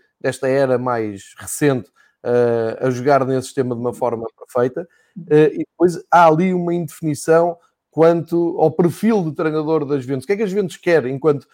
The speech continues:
treinador? E no fim deste ciclo, vamos ver o que é que fazem na, na, na Liga dos Campeões. É evidente que a Juventus está a perder um zero, mas como tu dizes muito bem, pode dar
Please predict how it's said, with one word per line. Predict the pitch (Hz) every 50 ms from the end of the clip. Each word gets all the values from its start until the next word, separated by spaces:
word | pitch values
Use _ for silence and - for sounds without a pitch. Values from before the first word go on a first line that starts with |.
| _ _ _ _
treinador? | _ 156 156 151 147 139 135 131 123 113 110 -
E | - 165 160 156 151 151 139 - _ _ _ _ _ _
no | - 151 170
fim | - 196 214 208
deste | 190 202 185 196 -
ciclo, | - - 190 190 185 - 220 - _
vamos | 185 202 214 180
ver | 185
o | 202 175
que | 156
é | 165
que | 135
fazem | - 151 139 143
na, | 143 139 131 127 120 117
na, | 117 117 117 110 107 107 104 104 107 - _ _ _ _ _
na | - 127
Liga | 139 139 135 143
dos | 147
Campeões. | - 156 139 131 113 120 127 139
É | 151 135
evidente | 117 107 135 131 143 139 131
que | 143
a | 143
Juventus | 131 147 147 -
está | - 151
a | 143
perder | - 151 147 160 160
um | 160 151
zero, | - 143 160 196 208 196
mas | 170 139 120 -
como | - _ - 139 135
tu | - 143
dizes | 131 135 135 123 139
muito | 135 127 -
bem, | - 139 131
pode | - 135 123
dar | 120 127 120 110